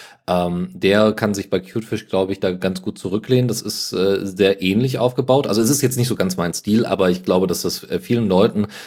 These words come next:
gerade die sonst, äh, mit Linux nicht so viel am Hut haben, sicherlich, äh, interessant aussehen wird. Das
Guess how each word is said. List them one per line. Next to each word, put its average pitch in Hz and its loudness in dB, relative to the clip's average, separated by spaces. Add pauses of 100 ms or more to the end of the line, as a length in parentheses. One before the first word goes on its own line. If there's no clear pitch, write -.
(100)
gerade 92 0
die 92 2
sonst, 90 0
äh, 90 2
mit 87 -4
Linux 92 0
nicht 107 -4
so - -16
viel 90 -6
am 87 0
Hut 104 -6
haben, 90 0
sicherlich, 90 -2
äh, 85 -4 (640)
interessant 104 -2
aussehen 127 4
wird. 131 4
Das - -4